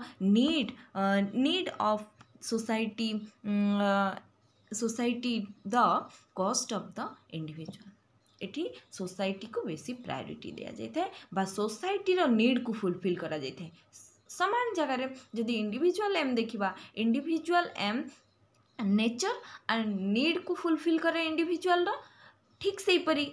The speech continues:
ଇଏ କାହା ଉପରେ ଫେଭରେବଲ୍ କରେ? ସୋସିଆଲ ଏମ୍ସ ସୋସାଇଟି ଉପରେ ଫେଭରେବଲ୍ କରିଥାଏ।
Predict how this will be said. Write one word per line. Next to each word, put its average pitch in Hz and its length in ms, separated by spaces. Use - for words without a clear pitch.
ଇଏ 277 140
କାହା 262 300
ଉପରେ 311 240
ଫେଭରେବଲ୍ 294 540
କରେ? 311 200
ସୋସିଆଲ 320 460
ଏମ୍ସ 466 300
ସୋସାଇଟି 202 600
ଉପରେ 190 280
ଫେଭରେବଲ୍ - 540
କରିଥାଏ। - 380